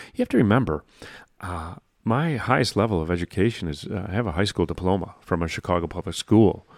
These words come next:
And even then, I, I talk about the struggles with literacy, uh, even after graduation, you know, not reading my first book cover to cover until I was twenty-three. <laughs> So, um, a lot of it was to build my confidence.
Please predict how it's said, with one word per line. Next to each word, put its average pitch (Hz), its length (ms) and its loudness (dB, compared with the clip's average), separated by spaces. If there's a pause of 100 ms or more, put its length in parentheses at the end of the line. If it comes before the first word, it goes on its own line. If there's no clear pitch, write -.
(440)
And 101 120 4
even 135 320 4
then, 95 360 4
I, 85 260 -2
I 80 40 -4
talk 90 260 -4
about 80 180 -6
the - 80 -16
struggles 82 480 -2
with 82 240 -4
literacy, 87 720 0 (560)
uh, 73 260 -10 (240)
even 101 220 6
after 98 240 0
graduation, 92 880 4
you 87 100 -10
know, 82 120 -2
not 82 200 -4
reading 90 260 2
my 76 140 -6
first 82 300 -4
book 98 180 -2
cover 78 200 -6
to 85 40 -8
cover 87 460 -2 (560)
until 78 400 -4
I 78 40 0
was 78 100 -6
twenty-three. 85 880 0
<laughs> - 20 -14
So, - 540 8 (580)
um, 87 460 0 (280)
a 101 60 2
lot 98 240 2
of 107 100 0
it 110 180 4
was 85 600 2 (560)
to - 100 -4
build 87 380 4
my 85 220 0
confidence. 82 1000 -6